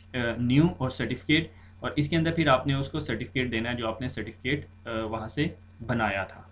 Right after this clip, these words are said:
ठीक है। तो that depends कि आपने कौन कौन से templates को यूज़ करते हुए क्या क्या काम करना है, ठीक है। अब जब आपने ये काम कर दिया तो अब आपका digital certificate server जो सा है ready है user को digital certificate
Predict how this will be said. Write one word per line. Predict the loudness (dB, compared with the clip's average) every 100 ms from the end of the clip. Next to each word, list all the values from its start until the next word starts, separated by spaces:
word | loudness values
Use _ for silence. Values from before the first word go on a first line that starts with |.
| -6
ठीक | -4 0
है। | 0 -2 -16 -6 0
तो |
that | 4 6
depends | 6 4 2
कि | 6
आपने | 6 6 2
कौन | 2 2
कौन | 0
से | 2 0 4
templates | 4 4 4 4
को | 4
यूज़ | 6 4 4
करते | 0 2
हुए | 2 4
क्या | 2
क्या | 2 0
काम | 0 -2
करना | -4 -10 -14
है, | -20 -6
ठीक | -4 0
है। | -2 -4 -18 -20 -20 -8 4
अब | 4
जब | 6 4 2 2
आपने | 4 6
ये | 6 6
काम | 6 4
कर | 2
दिया | 2
तो | 2
अब | 4
आपका | 4 4 4
digital | 4 2 2 2
certificate | 2 0 0 0
server | 0 0 0
जो | 0 0
सा | 2
है | 0 2
ready | 2 4 6
है | 6
user | 2 2 0 2
को | 2
digital | 2 0 0 0
certificate | 2 -2 -2 0 2